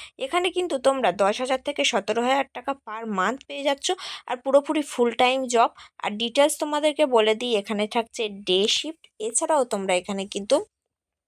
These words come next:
আহ, নাইট শিফটের কাজ করতে পারো। তো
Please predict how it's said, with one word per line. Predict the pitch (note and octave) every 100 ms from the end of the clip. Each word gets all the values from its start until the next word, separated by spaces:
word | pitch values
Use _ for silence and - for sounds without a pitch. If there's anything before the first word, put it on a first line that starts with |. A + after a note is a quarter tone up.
| - - - - - -
আহ, | G#3+ G#3+ G#3+
নাইট | G#3+ A3 A3+
শিফটের | C#4 B3 B3+
কাজ | B3+ G3+ A3+
করতে | - G#3 B3
পারো। | A#3+ B3 E4 - - -
তো | D#4 D#4